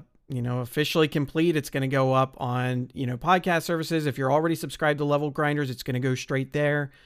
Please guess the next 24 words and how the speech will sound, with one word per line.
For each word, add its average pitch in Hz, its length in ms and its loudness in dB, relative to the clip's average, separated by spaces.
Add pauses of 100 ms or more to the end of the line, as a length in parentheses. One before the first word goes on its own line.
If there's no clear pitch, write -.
(380)
Um, 120 400 2
if 135 120 -6
you 135 120 0
wanna 156 180 2
find 151 220 4
it 147 80 4
on 139 180 4
YouTube, 151 600 0 (280)
just - 160 -14
go 127 160 -2
to, 127 460 0
uh, 123 200 2
YouTube 139 600 -2
and 131 200 -4
search 135 300 -4
for 127 460 -2
Level 139 240 -2
Grind. 135 480 0
I - 60 -10
think 151 140 -6
it's - 140 -16
Level 147 180 -4
Grind 139 260 -4
Podcast. 151 720 -4